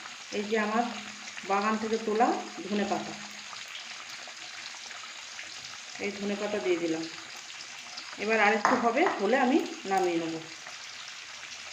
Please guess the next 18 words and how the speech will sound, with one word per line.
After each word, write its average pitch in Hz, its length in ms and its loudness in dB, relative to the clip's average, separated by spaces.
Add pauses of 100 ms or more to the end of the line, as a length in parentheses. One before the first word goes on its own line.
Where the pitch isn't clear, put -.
(3000)
নামিয়ে 202 420 4
আমি 226 120 6 (180)
পরিবেশন 190 420 2 (100)
করব 180 160 2 (140)
গরম 190 260 6
গরম 196 260 4
ভাতের 175 320 -2
সাথে, 160 220 -2 (540)
বাগান 185 320 8
থেকে 202 140 0 (120)
তোলা 196 280 6
মূলো 196 200 4 (100)
শাক 196 180 2 (220)
ভাজা, 202 280 6 (720)
আম 220 120 6 (280)
আদা 220 200 8 (220)
পাবদার 220 420 8 (180)
ঝোল। 175 220 2